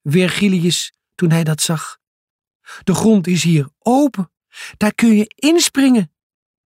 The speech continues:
Adieu." En hij sprong. Pets, klets,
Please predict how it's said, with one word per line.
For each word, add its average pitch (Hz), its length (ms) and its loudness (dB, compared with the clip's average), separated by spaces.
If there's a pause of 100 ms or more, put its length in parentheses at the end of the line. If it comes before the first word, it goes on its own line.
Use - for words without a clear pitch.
(140)
Adieu." 320 640 0 (680)
En 156 160 -2
hij 160 100 2
sprong. 104 400 -8 (960)
Pets, - 540 -8 (540)
klets, - 560 -2